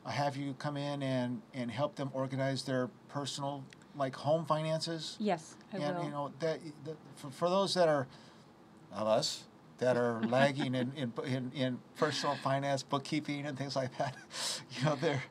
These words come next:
Speaker 2: Which is most people. <laughs>
Speaker 1: Which is most people. Uh, you know, you would come in and, um, uh, assess how much time it might take to, to set them up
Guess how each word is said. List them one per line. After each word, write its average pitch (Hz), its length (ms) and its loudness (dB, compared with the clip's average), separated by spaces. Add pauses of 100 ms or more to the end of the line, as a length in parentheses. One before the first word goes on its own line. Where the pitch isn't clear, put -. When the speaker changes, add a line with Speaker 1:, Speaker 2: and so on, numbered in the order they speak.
Speaker 2:
Which 277 180 4
is 262 140 4
most 220 240 6
people. 190 280 0 (100)
<laughs> - 80 -2
Speaker 1:
Which 233 200 8
is 208 160 8
most 202 300 6
people. 180 300 6 (540)
Uh, 160 300 6 (340)
you 170 120 -2
know, 156 120 0 (380)
you 185 220 0 (200)
would 185 160 -2
come 190 220 0
in 175 260 2
and, 151 260 -2 (180)
um, 131 340 0 (300)
uh, 120 320 -4
assess 156 400 4
how 165 120 2
much 175 200 2
time 165 280 2
it 165 100 0
might 156 200 2
take 151 320 -2
to, 143 480 -4 (640)
to - 140 -4
set 151 240 8
them 151 100 4
up 165 180 8